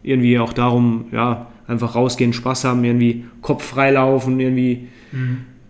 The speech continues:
Speaker 1: Das ist schon auch ein großer Teil vom Sport irgendwie.
Speaker 2: Ja.
Speaker 1: Genau.
Speaker 2: Mhm, genau, jetzt stehen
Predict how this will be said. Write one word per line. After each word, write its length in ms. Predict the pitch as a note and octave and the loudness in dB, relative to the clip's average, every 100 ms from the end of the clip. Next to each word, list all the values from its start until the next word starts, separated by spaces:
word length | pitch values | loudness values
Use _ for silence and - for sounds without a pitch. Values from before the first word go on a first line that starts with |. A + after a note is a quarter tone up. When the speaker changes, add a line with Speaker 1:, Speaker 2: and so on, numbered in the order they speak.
| - | -8
Speaker 1:
Das 200 | A#2+ G#2 | -6 -2
ist 120 | A#2 | -2
schon 340 | A2+ B2+ A2+ - | 0 0 0 0
auch 160 | A#2+ | -2
ein 240 | A2+ A2 G#2+ - - - | -2 -2 -4 -10 -20 -18
großer 540 | - A#2 A#2+ A#2+ A2+ | -4 2 2 2 0
Teil 340 | A2+ A#2+ B2+ B2 | 0 0 0 -2
vom 220 | - G#2+ | -4 -6
Sport 400 | - A#2 A#2 A2+ | -6 -4 -4 -4
irgendwie. 320 | A#2 A2 A2 - - D3+ | -6 -4 -6 -8 -18 -12
Speaker 2:
Ja. 220 | C#3+ - - - - - - - - - - - - | -10 -10 -14 -20 -20 -20 -20 -20 -20 -20 -20 -20 -12
Speaker 1:
Genau. 320 | A2+ A2+ A#2 A#2+ - - - - - - - - | -8 -6 -6 -8 -18 -20 -20 -20 -20 -20 -20 -12
Speaker 2:
Mhm, 420 | C#3 C3+ C3+ C3 B2 - | -6 -4 -2 -4 -8 -10
genau, 320 | C#3+ C#3+ C3 | -6 -4 -2
jetzt 140 | A#2+ - | -4 -6
stehen 580 | C#3 C#3+ C#3+ C#3 - | -4 -4 -4 -8 -12